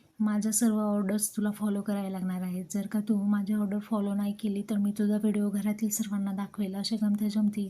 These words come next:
तिच्या डोळ्यासमोरून जात असतात आणि "ताक भाकरी मी नाही खाणार," असं ती म्हणत असते,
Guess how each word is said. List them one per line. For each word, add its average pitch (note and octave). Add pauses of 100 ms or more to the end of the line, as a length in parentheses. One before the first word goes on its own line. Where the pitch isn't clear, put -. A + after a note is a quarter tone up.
तिच्या G#3+
डोळ्यासमोरून G#3
जात F#3
असतात E3+ (580)
आणि G#3 (360)
"ताक G#3
भाकरी G#3
मी G#3
नाही G#3
खाणार," F#3+
असं G3
ती G#3
म्हणत G3
असते, F3+